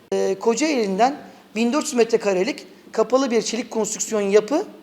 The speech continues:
hibesini aldık. Ee, ona dün akşam yolda oturmuş, şey, gece saat birde mi ikide mi ne teslim edilmiş. Mesela onunla ilgili direkt olarak yukarıya kuracağız İmyo'ya. Orada bir laboratuvar yapmam gerekiyor. Çünkü niye? İki yıllık makine öğrencim.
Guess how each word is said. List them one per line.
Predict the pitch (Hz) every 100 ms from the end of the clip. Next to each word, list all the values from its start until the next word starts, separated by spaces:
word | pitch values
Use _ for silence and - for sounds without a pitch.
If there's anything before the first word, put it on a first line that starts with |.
| - - 247
hibesini | 226 214 190 180
aldık. | 247 381 - - - - - -
Ee, | 208 202
ona | 233 226 247 226
dün | 233
akşam | 247 247 240 -
yolda | 208
oturmuş, | 240 214 180 165
şey, | 185
gece | 190 226
saat | 240 240 233 -
birde | 214 262
mi |
ikide | 233 233
mi |
ne | 214
teslim | 214 202 330
edilmiş. | 262 202 240 - - - - -
Mesela | 233 277 269
onunla | - 370 403
ilgili | 285 226 233
direkt | 349
olarak | 262 220
yukarıya | 220 220 202
kuracağız | - 277 330
İmyo'ya. | 339 311 311 330 - - -
Orada | 285 320
bir | 302
laboratuvar | 269 262 285
yapmam | 277 277 285
gerekiyor. | 262 - 202
Çünkü | 285 311
niye? | 294 277 285 - -
İki | - -
yıllık | 349 277
makine | 247 285 392
öğrencim. | 277 202 175